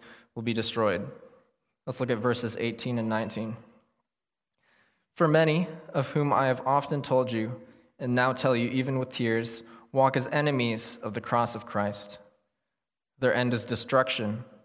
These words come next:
Their God is their belly, and they glory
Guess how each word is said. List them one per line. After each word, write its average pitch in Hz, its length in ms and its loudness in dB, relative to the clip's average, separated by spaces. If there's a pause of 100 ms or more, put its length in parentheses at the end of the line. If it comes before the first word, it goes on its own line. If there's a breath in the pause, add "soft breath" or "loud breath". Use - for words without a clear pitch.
(420)
Their 123 180 0
God 123 300 4
is 120 100 -2
their 120 140 2
belly, 117 480 2 (760)
and 120 100 -2
they 120 100 0
glory 123 540 2